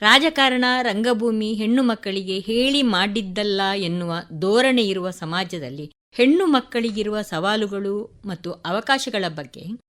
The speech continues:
ತಮ್ಮ ಅನುಭವದ ಹಿನ್ನೆಲೆಯಲ್ಲಿ ಮಾತುಗಳನ್ನು ಹಂಚಿಕೊಳ್ಳಲಿದ್ದಾರೆ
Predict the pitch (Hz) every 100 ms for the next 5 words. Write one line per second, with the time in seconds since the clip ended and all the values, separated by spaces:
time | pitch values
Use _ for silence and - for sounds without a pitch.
0 | _ 269 277 262 - 208 254 311 294 240
1 | 202 196 180 180 175 175 165 202 247 202
2 | 175 170 170 165 196 247 196 170 156 156
3 | 147 143 156